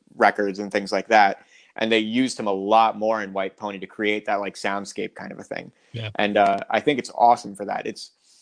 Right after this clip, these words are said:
Speaker 1: because that's one of my favorite types of music is that, like, uh, ambient ethereal sound. And the Deftones were already kind of, like, on my radar as being this heavy machine.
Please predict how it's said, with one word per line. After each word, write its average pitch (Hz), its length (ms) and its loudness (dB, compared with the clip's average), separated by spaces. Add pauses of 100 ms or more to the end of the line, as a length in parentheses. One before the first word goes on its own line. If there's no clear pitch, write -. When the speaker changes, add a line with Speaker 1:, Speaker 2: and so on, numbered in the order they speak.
(300)
Speaker 1:
because 131 240 0
that's 135 220 2
one 139 200 -2
of 131 120 -10
my 120 120 -8
favorite 120 380 -6 (340)
types 131 260 -2
of 107 60 -14
music 113 340 -8
is 107 140 -10
that, 110 220 -4
like, 101 180 -8
uh, 104 180 -6
ambient 113 380 -6
ethereal 107 420 -4
sound. 110 580 -6
And 101 460 -8 (280)
the 120 80 -4
Deftones 113 420 2
were 107 120 0
already 113 560 4
kind 110 280 -8
of, 107 60 -4
like, 101 180 -6
on 113 180 -4
my 107 80 -4
radar 104 440 -2
as 95 80 -12
being 104 220 -6
this 98 120 -12
heavy 110 260 2
machine. 98 560 -8